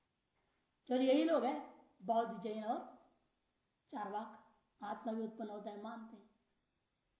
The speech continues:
संकोच विकासशाली आत्मा माना जैनियों ने, तो है भी नहीं, जितना लंबा चौड़ा शरीर उतना ही लंबा चौड़ा आत्मा, छोटा शरीर मिलेगा तो छोटा आत्मा, बड़ा शरीर मिले में चले जाओ, हाथी के शरीर में हाथी का जैसे लंबा चौड़ा आत्मा हो जाता है, अवयवों का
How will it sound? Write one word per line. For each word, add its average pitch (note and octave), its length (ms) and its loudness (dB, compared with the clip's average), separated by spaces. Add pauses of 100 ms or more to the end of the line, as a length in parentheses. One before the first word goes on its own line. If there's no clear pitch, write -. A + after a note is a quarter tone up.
(120)
संकोच B3+ 360 8
विकासशाली C#4 680 8
आत्मा D4 300 10
माना C4+ 280 2
जैनियों A3+ 380 -4
ने, G#3+ 140 -6
तो F#3+ 120 -14 (1000)
है - 180 -4
भी E4+ 100 6
नहीं, A#4+ 220 0 (400)
जितना A#3+ 220 2
लंबा B3+ 280 6
चौड़ा B3+ 240 4
शरीर C4+ 280 0
उतना A#3 180 0
ही A#3+ 120 2
लंबा B3 240 0
चौड़ा B3+ 220 2
आत्मा, C4 360 -2 (180)
छोटा A#3+ 240 2
शरीर B3+ 200 0
मिलेगा C4+ 300 6
तो G#3+ 80 0
छोटा A3+ 300 -2
आत्मा, B3 240 2
बड़ा A3+ 180 0
शरीर B3 200 0
मिले B3 160 -4
में B3 180 -4
चले C4 180 -2
जाओ, B3+ 120 2
हाथी A3+ 220 -2
के A#3+ 120 -2
शरीर C4 180 -4
में A3+ 100 -6
हाथी F#3 220 -8
का A#3+ 160 0 (520)
जैसे A#3+ 180 2
लंबा B3+ 240 2
चौड़ा B3+ 200 0
आत्मा B3+ 260 0
हो B3 120 2
जाता C4 260 -4
है, - 80 -12 (1300)
अवयवों B3 500 2
का B3 160 6